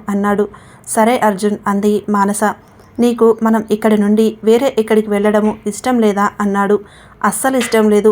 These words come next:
అంది. "సరే, మనం ఎక్కడికి వెళ్ళం నీకు ఇష్టం లేకుండా" అన్నాడు. "థ్యాంక్ యూ అర్జున్, నన్ను అర్థం చేసుకోవడంలో నువ్వు బెస్ట్ తెలుసా?" అంది. "మ్మ్,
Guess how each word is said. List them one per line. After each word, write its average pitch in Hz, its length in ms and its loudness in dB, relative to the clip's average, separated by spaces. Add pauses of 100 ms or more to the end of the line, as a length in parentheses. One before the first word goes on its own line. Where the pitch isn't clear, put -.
(140)
అంది. 208 260 2 (380)
"సరే, 214 300 2 (160)
మనం 214 260 2 (160)
ఎక్కడికి 254 360 -2
వెళ్ళం 208 300 2 (220)
నీకు 220 220 2
ఇష్టం 240 340 0
లేకుండా" 208 420 0 (140)
అన్నాడు. 202 400 0 (960)
"థ్యాంక్ 202 300 0
యూ 247 160 0
అర్జున్, 214 340 2 (220)
నన్ను 233 280 4 (140)
అర్థం 202 280 0
చేసుకోవడంలో 214 720 0 (200)
నువ్వు 208 200 2
బెస్ట్ 202 380 -2
తెలుసా?" 208 360 -2 (180)
అంది. 202 260 0 (520)
"మ్మ్, 233 280 0